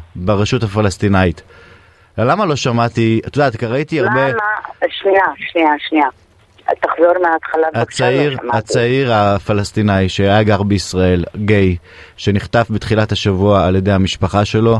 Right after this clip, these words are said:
Speaker 1: לשטחי הרשות הפלסטינאית, ושם ג-, ביטרו אותו וערפו את ראשו.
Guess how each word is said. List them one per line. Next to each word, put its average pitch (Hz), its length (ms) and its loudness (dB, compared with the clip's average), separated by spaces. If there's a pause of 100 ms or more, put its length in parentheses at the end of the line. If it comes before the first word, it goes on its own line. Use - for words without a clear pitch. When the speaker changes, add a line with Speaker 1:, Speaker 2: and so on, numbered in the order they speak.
(360)
Speaker 1:
לשטחי 92 360 -2
הרשות 104 360 0
הפלסטינאית, 104 680 0
ושם 101 340 0
ג-, 98 260 -2
ביטרו 107 500 0
אותו 117 280 0
וערפו 95 380 0
את 92 100 -4
ראשו. 82 340 -4